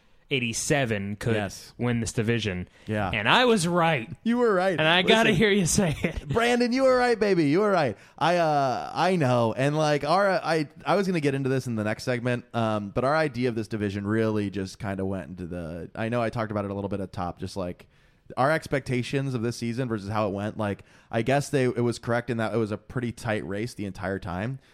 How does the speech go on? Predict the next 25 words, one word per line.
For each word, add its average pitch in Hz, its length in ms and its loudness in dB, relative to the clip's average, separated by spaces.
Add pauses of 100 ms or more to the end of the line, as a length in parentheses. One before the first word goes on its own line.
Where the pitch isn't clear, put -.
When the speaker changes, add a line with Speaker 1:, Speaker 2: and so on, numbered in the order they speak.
(200)
Speaker 2:
Um, 117 580 0 (420)
but 117 340 4
Speaker 1:
Boring, 117 440 2
but 90 220 -10
bo-, - 100 0
Speaker 2:
boring 135 580 4
Speaker 1:
type 110 80 2
of 113 60 2
boring. 101 300 0
<laughs> - 20 -2
Speaker 2:
and 127 360 2
just 127 220 0
disappointing. 170 840 -2
And, 127 100 -2
like, 113 220 -2
Acuna 143 560 -4
got 139 160 0
out 139 200 0
for 147 80 -2
the 135 120 -2
season 135 360 -4
halfway 127 300 -2
through, 127 500 0
and, 104 120 -4
like, 78 160 -12